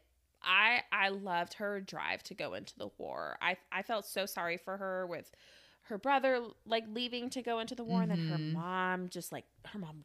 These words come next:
Speaker 1: dying and being the alcohol. I was just like, "Oh my gosh."
Speaker 2: Yeah.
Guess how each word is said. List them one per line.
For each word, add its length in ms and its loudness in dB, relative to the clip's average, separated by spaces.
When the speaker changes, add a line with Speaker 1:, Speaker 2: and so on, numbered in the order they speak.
Speaker 1:
dying 680 -4
and 120 0
being 220 -2
the 80 -8
alcohol. 460 -4
I 80 0
was 160 -8
just 160 -10
like, 240 -4
"Oh 320 2
my 160 -12
gosh." 560 0
Speaker 2:
Yeah. 300 2